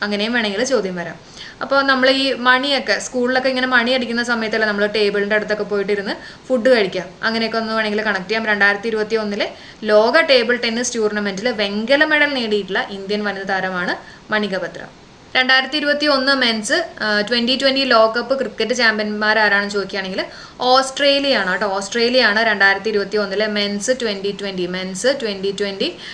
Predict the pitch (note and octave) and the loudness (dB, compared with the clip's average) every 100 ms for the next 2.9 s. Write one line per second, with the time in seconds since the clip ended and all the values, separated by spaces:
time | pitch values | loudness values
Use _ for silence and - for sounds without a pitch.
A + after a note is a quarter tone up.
0 | - G#3+ G#3+ G#3 A3 G#3+ A3+ A3 - G#3 | -10 2 4 4 2 -2 -4 -4 -2 -2
1 | A#3 A3+ G#3 G#3 G#3 G#3 G#3+ G#3+ G#3 G3+ | 0 0 0 0 0 2 2 4 4 4
2 | G3 C#4+ - G3 F#3 - F3 E3 | 2 -2 -4 -6 -6 -6 -6 -8